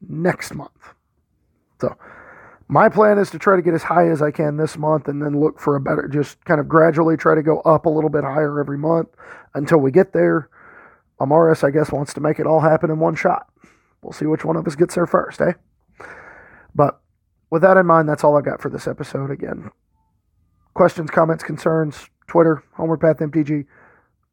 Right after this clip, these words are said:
Facebook group, Homeward Pathfinders. If you want to become a patron, support the show in a direct fashion,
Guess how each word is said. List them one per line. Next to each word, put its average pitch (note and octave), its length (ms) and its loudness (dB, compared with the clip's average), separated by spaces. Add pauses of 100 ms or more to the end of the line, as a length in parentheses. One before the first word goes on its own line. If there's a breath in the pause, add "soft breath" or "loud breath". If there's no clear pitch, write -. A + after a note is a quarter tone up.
Facebook F3 320 2
group, E3 160 0
Homeward D3+ 300 -4
Pathfinders. D3 640 -2
If - 80 -16
you C#3+ 80 -6
want C#3+ 140 -6
to D#3 80 -14
become E3+ 200 0
a D#3+ 60 0
patron, D#3+ 380 -2
support - 300 -8
the C#3 80 -12
show D3 200 -4
in D3 40 -4
a C#3+ 60 -8
direct D3+ 340 -2
fashion, D3+ 400 -2